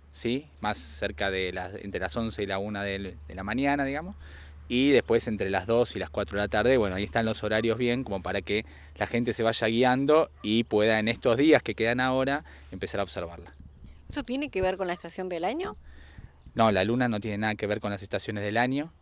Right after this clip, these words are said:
Speaker 1: Las estaciones del año tienen que ver con el sol, con el movimiento anual del sol hacia el norte y hacia el sur, con lo cual la luna, eh, no tiene relación con las estaciones, sino con, nada, en realidad que tenga que ver con, con las temperaturas.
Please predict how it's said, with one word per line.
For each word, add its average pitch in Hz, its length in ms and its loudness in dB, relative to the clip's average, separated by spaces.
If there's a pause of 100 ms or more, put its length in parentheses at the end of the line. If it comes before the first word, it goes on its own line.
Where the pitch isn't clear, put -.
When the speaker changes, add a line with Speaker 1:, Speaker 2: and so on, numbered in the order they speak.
(160)
Speaker 1:
Las - 320 -12
estaciones 107 380 -6
del 107 60 2
año 135 180 4
tienen 120 220 0
que 110 80 -2
ver 113 120 2
con 104 140 -2
el 98 100 -6
sol, 95 300 -2 (380)
con 98 160 -8
el 98 140 -4
movimiento 101 440 -2
anual 104 180 -4
del 95 160 -4
sol 143 220 2
hacia 107 220 -2
el 98 80 -6
norte 110 260 -4
y - 20 2
hacia 104 220 -4
el 107 60 -2
sur, 196 280 2 (540)
con 104 160 -4
lo 92 80 -2
cual 120 340 4 (100)
la 95 160 2
luna, 113 520 2
eh, 90 420 -6
no 90 300 -8
tiene 98 260 -4
relación 90 420 -8
con 90 140 -12
las 87 140 -12
estaciones, 143 500 -2
sino 110 260 -4
con, 135 320 0 (400)
nada, 104 220 2
en 92 60 -6
realidad 92 280 -4
que 92 300 -4
tenga 104 220 -2
que 95 100 -4
ver 101 160 0
con, 95 260 -6 (400)
con 98 160 -4
las 92 120 -8
temperaturas. 104 840 2